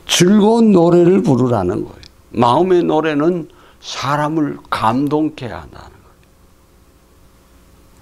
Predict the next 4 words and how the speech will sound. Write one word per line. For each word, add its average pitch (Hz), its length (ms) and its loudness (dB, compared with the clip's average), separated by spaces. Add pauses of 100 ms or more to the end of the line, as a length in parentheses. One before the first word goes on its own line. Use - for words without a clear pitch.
(1160)
여섯 170 280 4
번째는 147 560 2
해피 165 360 2
노트, 147 680 2